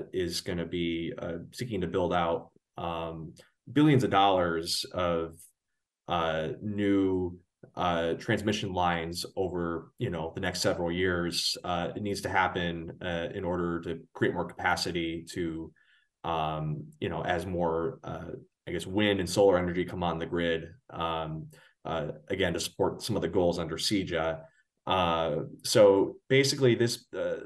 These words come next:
the bill would, would basically, uh, allowed Ameren to build out those trans-,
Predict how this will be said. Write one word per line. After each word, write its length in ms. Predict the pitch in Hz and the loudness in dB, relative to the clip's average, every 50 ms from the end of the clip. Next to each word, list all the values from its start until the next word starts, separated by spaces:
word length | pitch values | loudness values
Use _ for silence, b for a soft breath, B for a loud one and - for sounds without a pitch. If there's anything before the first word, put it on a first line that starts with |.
| - | -6
the 80 | - 117 | -6 2
bill 280 | 110 123 123 131 127 117 | 6 8 10 10 10 10
would, 280 | 110 107 107 104 98 | 8 8 8 6 6
would 160 | 104 104 104 | 4 2 2
basically, 680 | 107 104 104 101 - - - 107 98 95 92 90 90 87 87 - _ _ _ _ _ - | 4 4 4 4 2 -4 0 0 2 2 2 -2 -6 -8 -12 -16 _ _ _ _ _ -10
uh, 440 | 92 92 90 87 87 85 87 85 82 82 - - _ _ - _ - | -6 -4 -2 0 0 0 0 0 -2 -4 -10 -18 _ _ -20 _ 0
allowed 480 | 104 101 98 98 98 101 98 95 - | 2 4 6 6 6 6 6 4 2
Ameren 420 | 85 95 98 98 95 92 92 92 85 | 0 0 0 0 0 -2 -2 -2 -4
to 60 | 87 | -6
build 320 | 85 87 98 95 92 87 | -2 2 4 4 4 4
out 260 | 90 90 90 90 90 92 | 4 4 4 2 0 0
those 160 | 92 82 87 | -6 -6 -6
trans-, 300 | - - 90 87 85 | -6 -6 -6 -4 -4